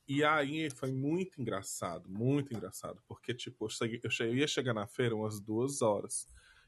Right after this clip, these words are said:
e o Mercúrio ia retrogradar por volta das três. Lógico que deu tudo errado, eu me a-, eu me atrasei, cheguei quatro horas. Quando eu cheguei lá, ele também tinha me a-, se atrasado, e aí, como a gente tem amigo em comum, né,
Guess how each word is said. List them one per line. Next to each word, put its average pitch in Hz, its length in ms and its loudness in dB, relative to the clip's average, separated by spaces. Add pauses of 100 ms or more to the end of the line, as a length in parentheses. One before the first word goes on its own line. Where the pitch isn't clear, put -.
e 131 60 2
o - 20 4
Mercúrio 123 380 4
ia 120 60 4
retrogradar 113 540 2
por 113 140 -6
volta 110 240 2
das 110 300 0
três. 110 580 0 (340)
Lógico 143 440 6
que - 100 -6
deu 120 140 2
tudo 123 240 2
errado, 117 320 2
eu 113 40 2
me 113 80 2
a-, 110 80 0 (100)
eu 113 140 4
me 113 120 2
atrasei, 117 580 2
cheguei 120 320 0
quatro 123 480 2
horas. 117 300 0
Quando 147 180 -4
eu 175 60 -2
cheguei 131 400 -2
lá, 113 440 4 (640)
ele 185 380 6
também 127 380 2
tinha 120 340 0
me 117 80 0
a-, 117 140 0
se - 180 0
atrasado, 117 880 2 (400)
e 127 100 4
aí, 131 600 2
como 139 220 2
a - 20 4
gente 123 220 0
tem 117 100 0
amigo 107 220 -4
em 117 60 -2
comum, 123 480 2
né, 147 180 -2